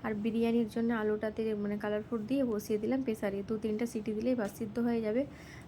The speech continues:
আর ওটাকে তেলে ভালো করে ভাজা ভাজা করে নেবো, তেলে পুরো ছেঁকে নেবো, তাহলে ভালোই লাগবে খেতে। মানে ভাজাটা করলে ভালোই লাগে, সিদ্ধ হলেও কুকারে প্রেসার সিদ্ধ করলেও বেশ ভালোই টেস্ট আছে। তো যাই হোক,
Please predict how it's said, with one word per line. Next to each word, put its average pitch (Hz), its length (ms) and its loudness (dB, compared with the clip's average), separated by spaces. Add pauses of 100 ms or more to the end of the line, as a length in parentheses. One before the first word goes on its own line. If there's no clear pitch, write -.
আর 208 80 0 (100)
ওটাকে 214 320 0 (160)
তেলে 226 240 4 (100)
ভালো 226 240 0
করে 233 140 4 (360)
ভাজা 214 260 2
ভাজা 208 220 2
করে 190 220 -2
নেবো, 190 160 -2 (100)
তেলে 208 240 2
পুরো 240 200 4
ছেঁকে 208 280 -2
নেবো, 190 160 -2 (400)
তাহলে 240 180 2 (100)
ভালোই 233 300 4
লাগবে 202 300 -2
খেতে। 220 200 -2 (640)
মানে 214 160 2 (380)
ভাজাটা 233 360 2
করলে 277 220 4 (100)
ভালোই 226 300 2
লাগে, 202 260 -2
সিদ্ধ 214 180 -4 (120)
হলেও 226 220 0 (160)
কুকারে 226 340 0
প্রেসার 220 360 0
সিদ্ধ 214 180 -4 (140)
করলেও 285 240 4 (360)
বেশ 254 120 2 (100)
ভালোই 220 300 4
টেস্ট 202 300 -4
আছে। - 160 -8 (400)
তো - 40 -6 (100)
যাই 240 160 4
হোক, 269 80 2